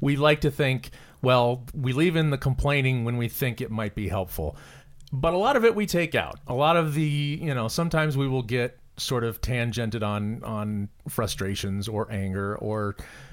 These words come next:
you know, outright bitterness. And a lot of that ends up on the cutting room floor just because it's like, it's not that it doesn't have its place. It's just, it doesn't feel helpful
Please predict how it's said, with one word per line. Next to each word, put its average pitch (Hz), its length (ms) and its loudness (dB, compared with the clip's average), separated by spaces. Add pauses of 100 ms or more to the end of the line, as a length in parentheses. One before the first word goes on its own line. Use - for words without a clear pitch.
you 104 80 -4
know, 98 160 -2
outright 104 460 0
bitterness. 104 500 -2
And 113 320 -4
a 123 80 -4
lot 151 220 4
of 151 60 0
that 139 220 2
ends 123 220 -2
up 117 140 -4
on 110 100 0
the 110 60 -4
cutting 123 320 -2
room 104 160 -2
floor 185 320 2
just 139 200 -6
because 135 340 0
it's 113 140 -6
like, 117 280 -2
it's 156 160 -4
not 190 240 0
that 165 120 -2
it - 220 -8
doesn't 131 440 -2 (600)
have 110 200 0
its - 120 -6
place. 135 560 0
It's - 180 -2
just, - 360 -4
it - 160 -8
doesn't 123 260 0
feel 110 280 -4
helpful 95 640 -4